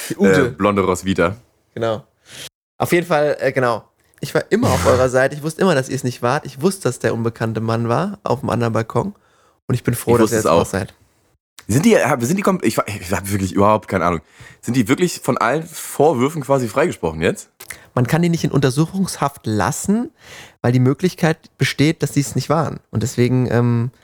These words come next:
Speaker 2: Ach so.
Speaker 1: ist der
Speaker 2: Ich hab sowieso nicht begriffen, weil es wird doch auch kein, wenn in so eine, <laughs> wenn so ein Strohpuff irgendwo in Deutschland abfackeln, dann bleiben doch auch nicht dreizehn Leute zwei Monate lang im Knast. Da wird man doch auch dann irgendwann sagen, „Ja, also passt auf, hier Schadensumme ist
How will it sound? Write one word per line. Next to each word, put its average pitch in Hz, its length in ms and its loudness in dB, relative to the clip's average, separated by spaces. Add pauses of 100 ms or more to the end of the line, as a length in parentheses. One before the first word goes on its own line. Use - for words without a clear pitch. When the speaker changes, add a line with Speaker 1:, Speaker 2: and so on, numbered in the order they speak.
(540)
Speaker 2:
Ach - 160 -8
so. 101 380 -4 (280)
Speaker 1:
ist - 220 -6
der 131 100 4
Speaker 2:
Ich 117 80 4
hab 104 80 -2
sowieso 95 320 -2
nicht 160 160 2
begriffen, 107 400 0
weil 92 120 2
es - 120 -8
wird - 120 -4
doch 92 120 -4
auch - 120 -10
kein, 82 280 -2 (100)
wenn 90 180 0
in 87 280 -4 (200)
so - 140 -6
eine, 85 160 0 (340)
<laughs> - 320 -20
wenn - 120 -12
so - 140 -6
ein 101 60 0
Strohpuff - 600 -4
irgendwo 92 240 -2
in 82 100 0
Deutschland - 320 0
abfackeln, - 400 -4 (300)
dann 82 140 -2
bleiben 95 180 2
doch - 120 0
auch - 160 -4
nicht 170 240 2
dreizehn 98 360 0
Leute 87 460 2 (380)
zwei 95 220 0
Monate 90 300 2
lang 82 160 0
im 82 120 -4
Knast. 82 360 -4
Da 85 60 -8
wird 110 100 2
man 98 100 4
doch 87 120 4
auch 139 160 2
dann 104 140 0
irgendwann 87 300 2
sagen, 85 220 0
„Ja, 87 220 2
also 87 260 -2
passt 85 200 -4
auf, 92 160 2
hier 85 160 -2
Schadensumme 92 480 -2
ist - 240 -10